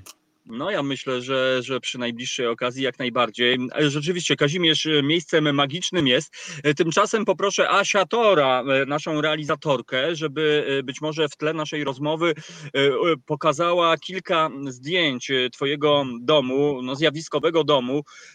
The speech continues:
e, na szczycie góry. Ta góra nosi jakąś nazwę?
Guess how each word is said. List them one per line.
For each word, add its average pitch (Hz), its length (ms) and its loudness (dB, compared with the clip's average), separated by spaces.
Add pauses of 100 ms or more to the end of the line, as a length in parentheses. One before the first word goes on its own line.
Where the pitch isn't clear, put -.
(100)
e, 131 180 0
na 139 120 -2
szczycie 170 360 -4
góry. 151 440 4
Ta 156 100 2
góra 180 340 4
nosi 160 240 0
jakąś 143 340 -2
nazwę? 151 440 0